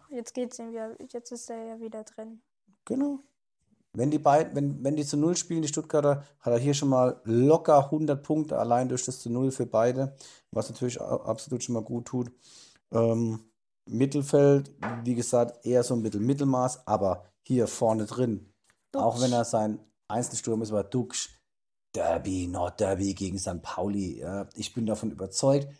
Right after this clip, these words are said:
Speaker 2: dass der hier mindestens zweihundert Punkte macht. Mindestens.
Speaker 1: Mindestens.
Speaker 2: Duxch. Davon bin ich überzeugt. Ähm, ich kann mir auch echt gut vorstellen, Lukas, du willst es vielleicht nicht hören,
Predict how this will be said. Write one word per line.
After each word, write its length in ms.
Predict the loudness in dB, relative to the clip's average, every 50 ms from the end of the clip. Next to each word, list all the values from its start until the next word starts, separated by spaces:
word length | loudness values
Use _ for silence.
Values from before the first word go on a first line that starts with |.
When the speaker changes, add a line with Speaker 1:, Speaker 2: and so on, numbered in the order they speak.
| _ _ _
Speaker 2:
dass 300 | _ -8 -8 -8 -10 -6
der 260 | 0 2 4 4 4
hier 340 | 2 2 0 0 0 -2 -4 -8 _ _ _ _ _ _ _ _ _
mindestens 840 | 2 4 8 10 10 10 10 8 6 2 2 2 0 0 0 0 0
zweihundert 400 | 2 2 4 4 4 2 0 -2
Punkte 300 | -4 -6 -6 -6 -6 -8
macht. 260 | -8 -8 -10 -12 -14 _ _ _ _
Mindestens. 760 | -4 0 0 0 0 0 -2 -6 -8 -10 -14 -14 -12 -12 -12
Speaker 1:
Mindestens. 420 | -12 -14 -14 -16 -16 -20 _ _ _ _
Speaker 2:
Duxch. 400 | -10 -10 -10 -10 -12 -14 -14 -14 _ _
Davon 280 | -10 -10 -8 -6 -8 -8
bin 100 | -8 -8
ich 60 | -10
überzeugt. 520 | -10 -12 -14 -4 0 2 2 2 0 -2 -10 _ _ _ -20 -20 -20 -20 _ _ _ _ _ -6
Ähm, 500 | -4 -2 -2 -2 -4 -4 -6 -6 -8 -12 _ _ _ _
ich 180 | -10 -8 -8 -10 _ -18 -18 -18 _ _
kann 160 | 0 2 2
mir 100 | 4 4
auch 100 | 2 2 0
echt 180 | -2 -4 -2
gut 120 | -6 -6 -6
vorstellen, 580 | -2 2 2 2 2 2 0 0 0 2 0 0
Lukas, 300 | 0 2 0 0 -2 -2
du 80 | -2 -4
willst 180 | -4 -4 -4 -10
es 100 | -12 -8
vielleicht 240 | -6 -6 -6 -4 -6
nicht 120 | -8 -4
hören, 300 | -2 -2 0 -2 -2 -6